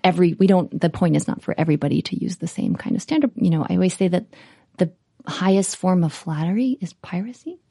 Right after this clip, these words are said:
<laughs> So it's just, maybe there's, not that people are gonna pirate our software. Maybe they would, who knows? But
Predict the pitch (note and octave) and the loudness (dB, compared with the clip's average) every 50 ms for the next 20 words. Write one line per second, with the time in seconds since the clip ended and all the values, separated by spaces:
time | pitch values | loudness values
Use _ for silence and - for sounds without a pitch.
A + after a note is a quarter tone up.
0 | _ - A3 A#3 B3+ A#3 C#4 D4+ - G#4 G4+ F4 D4 - - B3+ A3 G#3 G3+ G#3+ | _ 4 8 8 8 8 6 2 0 -2 -2 -2 -2 0 2 2 4 4 2 0
1 | G#3+ - - A#3+ - - - - - - - - A#3+ A#3+ A#3 B3+ C4 A#3 A#3+ A#3 | 0 0 -2 -2 -2 -4 -8 -18 -20 -12 -2 2 4 4 6 6 6 8 6 6
2 | A3+ - - - - G#3 G3+ G3 - - - - - - - F#3 F3+ F3 E3+ E3+ | 4 2 -4 -4 -2 0 0 0 -2 -6 -12 -14 -14 -8 -6 -2 -2 0 0 0
3 | D#3+ - - F#3 - - - - - D#3+ - - G#3 - - - D3+ F3 G3 A#3 | 0 0 0 0 0 0 0 -2 -4 -4 -2 -2 -2 -2 -2 -2 0 4 4 4
4 | C4+ D4 C#4+ C4 B3+ A#3+ B3 D4+ A#3+ F#3 F3+ - A#3+ A3+ G#3+ F3+ F3 - - F#3+ | 4 4 4 4 2 2 2 0 -2 -2 -2 0 0 2 2 0 -2 0 2 2
5 | F3+ - | 2 2